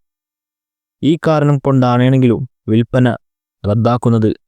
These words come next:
ആക്ഷേപർഹമാകുമായിരുന്നില്ല. എന്നാൽ ഇവിടെ ഈ കാരണവുമില്ലായിരുന്നു. യഥാർത്ഥത്തിൽ അവർ ആ കച്ചവടം റദ്ദാക്കിയതിൻ്റെ കാരണം ഈ രണ്ട് കാര്യങ്ങളുമായി ബന്ധപ്പെട്ടതായിരുന്നില്ല, മറിച്ച്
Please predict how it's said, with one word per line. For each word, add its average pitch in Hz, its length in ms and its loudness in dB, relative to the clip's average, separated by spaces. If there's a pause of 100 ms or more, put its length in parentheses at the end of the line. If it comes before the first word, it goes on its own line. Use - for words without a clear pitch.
ആക്ഷേപർഹമാകുമായിരുന്നില്ല. 104 1600 -2 (840)
എന്നാൽ 127 380 0
ഇവിടെ 139 400 0 (360)
ഈ 135 160 2
കാരണവുമില്ലായിരുന്നു. 104 960 0 (1500)
യഥാർത്ഥത്തിൽ 107 720 0 (640)
അവർ 117 300 0 (260)
ആ 117 80 0
കച്ചവടം 131 560 0
റദ്ദാക്കിയതിൻ്റെ 123 720 2
കാരണം 110 460 0 (240)
ഈ 117 220 2
രണ്ട് 127 340 2
കാര്യങ്ങളുമായി 113 800 2
ബന്ധപ്പെട്ടതായിരുന്നില്ല, 101 1120 0 (800)
മറിച്ച് 117 440 0